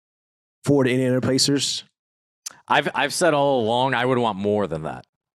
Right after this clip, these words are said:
Speaker 2: I would
Speaker 1: More
Speaker 2: want
Speaker 1: than that
Speaker 2: more
Speaker 1: for
Speaker 2: than, more than two first-round picks for that. And I say that because of what you have to take with Russell Westbrook, not only with the dollar figure, but the tof-, the potential,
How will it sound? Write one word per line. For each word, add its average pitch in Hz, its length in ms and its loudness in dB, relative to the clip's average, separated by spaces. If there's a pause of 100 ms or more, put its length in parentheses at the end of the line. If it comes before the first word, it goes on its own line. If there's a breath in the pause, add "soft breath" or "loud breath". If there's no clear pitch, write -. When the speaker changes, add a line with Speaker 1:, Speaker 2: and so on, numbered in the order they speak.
(640)
Speaker 2:
I 117 120 4
would 143 120 4
Speaker 1:
More 127 100 4
Speaker 2:
want 147 80 0
Speaker 1:
than 131 100 0
that 123 40 2
Speaker 2:
more 131 100 2
Speaker 1:
for 127 40 0
Speaker 2:
than, 110 180 -4 (400 soft breath)
more 139 340 2
than 131 160 -2
two 139 180 0
first-round 123 480 -2
picks 120 200 -4
for 120 200 0
that. 120 200 0
And 120 100 -4
I 127 140 0
say 135 260 -2
that 123 380 -2
because 127 640 0 (300 loud breath)
of 110 100 -4
what 127 180 0
you 123 120 -2
have 117 220 -2
to 113 100 -4
take 117 260 -4 (120)
with 110 160 -4
Russell 104 480 -4 (240 loud breath)
Westbrook, 110 500 -2
not 117 240 0
only 143 300 0
with 120 200 -2
the 113 140 -2
dollar 107 480 0
figure, 92 580 -4 (360 soft breath)
but 107 100 -6
the 117 80 -4
tof-, - 360 -6 (200)
the 127 80 -14
potential, 117 1000 -4